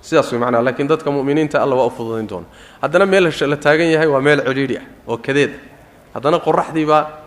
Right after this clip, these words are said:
madaxa saaran. Haddii xataa, muxuu ahaayey, eh, sida adduunyadoo kaleeto geedo la harsaday iyo iska tamashlayn iyo cun oo cab oo iska s-, yara seexo oo hadday ahaan lahayd wayba yara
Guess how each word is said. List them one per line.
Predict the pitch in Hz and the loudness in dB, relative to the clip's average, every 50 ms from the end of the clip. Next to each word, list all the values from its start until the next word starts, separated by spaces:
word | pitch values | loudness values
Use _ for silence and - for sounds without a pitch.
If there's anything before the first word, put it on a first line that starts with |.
| - - - | -20 -16 -10
madaxa | - 127 147 151 143 113 123 127 | -2 2 4 4 4 2 0 -4
saaran. | - - 117 113 113 110 104 95 - - - - - - - - - - - - - - - - - - - - - _ - - _ _ _ _ - - - - - - | -2 -2 -2 0 0 -2 -4 -8 -12 -18 -20 -20 -20 -20 -20 -20 -20 -20 -20 -20 -20 -20 -20 -20 -20 -20 -20 -20 -20 _ -20 -20 _ _ _ _ -20 -20 -20 -20 -20 -18
Haddii | - 107 117 139 151 139 - | -14 -8 -4 -2 -2 -2 -2
xataa, | 135 - 139 135 | -2 0 0 0
muxuu | 135 127 - 151 | 0 2 2 0
ahaayey, | 143 131 127 127 123 120 117 113 117 - - - - - - - - | 2 2 2 2 2 0 -2 -4 -8 -12 -20 -20 -20 -20 -20 -12 -6
eh, | 104 117 113 113 | -4 -2 -2 -2
sida | 110 - 156 160 139 | -2 0 2 2 2
adduunyadoo | 139 139 139 139 147 160 156 143 120 | 2 2 0 0 2 2 2 0 0
kaleeto | - - 117 117 113 - 123 | -2 -4 -4 -4 -6 -8 -8
geedo | 120 123 131 147 156 156 | -6 -4 -2 0 0 0
la | 151 | 0
harsaday | 131 127 127 127 - 143 139 147 123 | -2 -4 -6 -8 -8 -8 -6 -6 -6
iyo | 120 117 110 104 - - | -6 -6 -8 -8 -10 -14
iska | - - - 127 123 | -16 -12 -10 -10 -8
tamashlayn | - 135 135 131 123 - - 131 143 147 143 123 | -6 -6 -6 -6 -6 -8 -8 -6 -6 -6 -6 -8
iyo | 117 110 107 104 - - - - - - - - - - | -8 -10 -12 -14 -18 -20 -20 -20 -20 -20 -20 -14 -6 -2
cun | 156 160 151 - | -2 -2 -2 -2
oo | 127 127 120 | -2 -2 0
cab | - 156 151 | 0 0 0
oo | 135 131 | -2 -6
iska | - - - - 147 | -6 -8 -8 -8 -8
s-, | - - - - - - | -8 -10 -18 -16 -10 -6
yara | 127 135 139 135 | -2 -2 -2 -2
seexo | 135 - 131 131 - 147 | -2 -4 -6 -4 -2 -2
oo | 127 123 123 120 - - - - - - - - - | -2 -2 -4 -6 -8 -14 -20 -20 -20 -20 -20 -16 -12
hadday | 123 135 165 175 156 | -8 -4 -2 -2 0
ahaan | 151 156 160 165 | 2 2 2 2
lahayd | 156 151 143 | 0 0 -2
wayba | 143 147 147 147 147 | -2 -4 -4 -2 -2
yara | 147 147 165 | -2 -2 -4